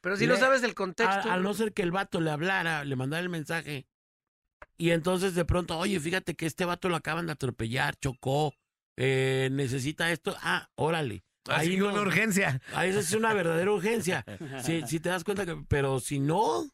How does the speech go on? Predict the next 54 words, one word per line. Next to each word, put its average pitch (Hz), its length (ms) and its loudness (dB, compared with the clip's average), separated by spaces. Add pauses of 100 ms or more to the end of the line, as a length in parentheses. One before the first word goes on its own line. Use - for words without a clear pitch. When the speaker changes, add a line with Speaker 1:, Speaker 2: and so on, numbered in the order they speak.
(720)
Speaker 2:
yo 135 120 2
creo 165 160 -4
que 170 120 0
no 160 100 0
está 165 240 -2
chido 160 340 0
que 143 140 -4
alguien 135 300 -2
a 113 80 -4
las 110 160 -4
doce 139 240 -2
de 175 60 0
la 175 80 0
noche 170 260 -4
esté 131 180 -6
pensando 101 460 -4
en 87 80 -10
tu 101 120 -4
vieja. 135 420 -6 (560)
Speaker 3:
O, 247 240 4
Speaker 2:
¿Cómo 131 200 0
pa' 120 160 -2
qué? 240 360 0 (260)
Speaker 3:
o 208 300 2
como 196 240 2
mujer, 185 600 0 (380)
que 147 80 0
esté, 165 180 0
Speaker 2:
En, 131 280 -2
Speaker 3:
que, 165 160 2
Speaker 2:
en - 20 0
Speaker 3:
que 135 140 2
esté 151 40 2
Speaker 2:
tu - 100 0
vato. 196 100 2 (100)
Speaker 3:
mandándole 214 280 2
un 202 60 2
mensaje 165 360 0
a 156 40 0
tu 170 180 0
vato, 165 460 -2
¿no? 135 280 -6 (240)
Speaker 4:
Pero 160 140 -2
de 185 80 0
Speaker 2:
Claro. 180 60 -2
Speaker 4:
entrada, 233 380 0
la 214 160 0
receptora 175 600 -2
del 220 160 0
mensaje 185 580 0
o 120 140 -2
receptor 123 420 -4
del 170 140 0
mensaje 175 640 -2